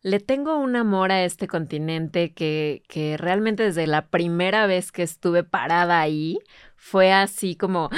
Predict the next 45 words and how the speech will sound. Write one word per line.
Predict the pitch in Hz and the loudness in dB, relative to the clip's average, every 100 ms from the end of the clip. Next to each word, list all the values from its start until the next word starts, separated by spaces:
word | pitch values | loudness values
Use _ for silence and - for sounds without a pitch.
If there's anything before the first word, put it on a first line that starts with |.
| 320 262 - | -4 -6 -10
como | - 190 190 - | -6 -2 -2 -2
amor | 185 190 202 | -2 2 2
a | 214 | 2
primera | 190 175 180 | 0 0 0
vista, | 175 170 - 175 165 | 0 -2 -4 -4 -2
como | 165 170 | -2 -4
una | 185 202 | -2 -2
conexión | 190 170 160 - - 180 180 185 185 - | -2 -4 -6 -8 -4 -2 0 -2 -6 -8
súper | - 214 202 214 202 | -2 0 2 2 0
fuerte | - 190 190 185 - | -6 -2 0 0 -2
que | 196 175 | -4 -4
sentí | 160 156 165 | -6 -4 -4
inmediatamente. | 170 165 160 160 160 156 151 165 | -2 0 0 -2 -4 -4 -4 -6
Entonces | 156 156 | -8 -6
yo | 165 | -4
creo | 170 156 | -4 -2
que | 180 | -2
de | 160 147 | 0 -2
verdad, | 147 160 - | -4 -4 -4
creo | 165 | -4
que | 165 | -4
en | 165 | -4
otras | 165 160 156 151 | -4 -2 -4 -4
vidas | 160 160 156 156 - - - - | -2 2 0 0 -6 -16 -20 -12
o | - 175 | -2 -2
en | 170 | 0
otra | 180 - 180 | 0 0 0
vida | 175 170 160 160 180 415 - _ | 0 0 0 0 -4 -10 -16 _
tuve | 185 202 | 0 2
que | 196 | 2
haber | 170 165 | 0 0
tenido | 196 180 170 170 - | -2 -2 0 0 2
algo | 175 185 196 202 | 2 4 2 2
que | 160 | 0
ver | 160 165 | 2 0
con, | 175 165 - | 0 -2 -2
con | 156 156 | -4 -4
ese | 156 170 | -4 -4
continente. | 165 147 151 156 156 151 147 - - - - - _ - | -6 -6 -6 -6 -6 -6 -8 -10 -18 -20 -20 -20 _ -6
Eh, | 185 185 | -2 0
es | 220 269 | -2 -2
un | |
continente | 254 269 202 185 196 196 202 | -2 -2 0 0 0 0 -2
súper | - - 247 226 254 233 | -4 -4 -4 -2 -2 2
variado | 175 170 165 165 165 165 165 | 2 2 2 2 2 0 -2